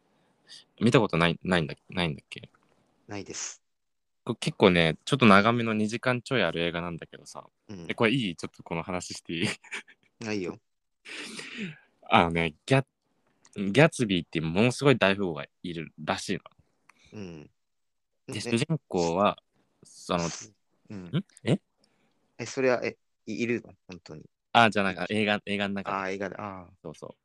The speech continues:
Speaker 1: う。で、主人公は、あの、スパイダーマンの初代三部作に出てたトビー・マグワイアが主人公なの。
Speaker 2: うん。うん。
Speaker 1: で、新聞記者なのか、ジャーナリストなのか、ちょっとあんまちょ-、忘れちゃったんだけど、
Speaker 2: うん。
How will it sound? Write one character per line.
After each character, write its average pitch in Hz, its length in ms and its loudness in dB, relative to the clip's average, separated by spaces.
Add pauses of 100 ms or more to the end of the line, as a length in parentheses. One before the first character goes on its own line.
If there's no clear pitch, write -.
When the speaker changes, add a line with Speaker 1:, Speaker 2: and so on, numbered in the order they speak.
Speaker 1:
う。 113 40 -10
で、 131 160 2
主 - 100 -8
人 147 220 0
公 101 160 -2
は、 110 280 4
あ 87 100 -6
の、 85 60 -6
ス - 140 -16
パ 135 160 -2
イ 131 80 -2
ダ 131 200 -2
ー - 20 -8
マ 87 160 -4
ン - 200 -14
の 92 320 -8
初 - 180 -6
代 87 160 2
三 82 220 -4
部 80 120 -10
作 78 240 -10
に 73 60 -8
出 76 100 -6
て - 100 -16
た 95 140 0
ト 87 160 0
ビ 87 140 4
ー・ - 20 2
マ 82 160 0
グ 76 60 -4
ワ 73 40 -4
イ - 160 -10
ア - 40 -20
が - 120 -20
主 - 200 -6
人 - 160 -8
公 - 80 -12
な - 60 -8
の。 92 60 -12
Speaker 2:
う 87 40 -12
ん。 82 180 -16 (460)
う 98 80 -14
ん。 90 40 -12
Speaker 1:
で、 107 200 2 (840)
新 165 560 0
聞 180 540 4 (140)
記 - 80 -6
者 - 160 -2
な 131 120 4
の 113 100 4
か、 107 100 0
ジ 104 100 6
ャ 139 60 10
ー - 40 8
ナ 143 120 2
リ 143 100 -2
ス - 100 -14
ト 104 60 0
な 87 60 2
の 80 60 -6
か、 85 100 -6
ち - 80 -20
ょ - 0 -
っ - 20 -20
と 82 120 -6
あ - 20 -2
ん 85 80 -6
ま 82 140 -6
ち - 100 -20
ょ-、 - 40 -20 (260)
忘 95 100 -10
れ 98 60 -4
ち 95 40 -6
ゃ 98 40 -2
っ - 40 -10
た 98 140 -6
ん 80 60 -6
だ 78 80 -12
け - 100 -16
ど、 62 240 -8 (200)
Speaker 2:
う 107 40 -20
ん。 90 240 -14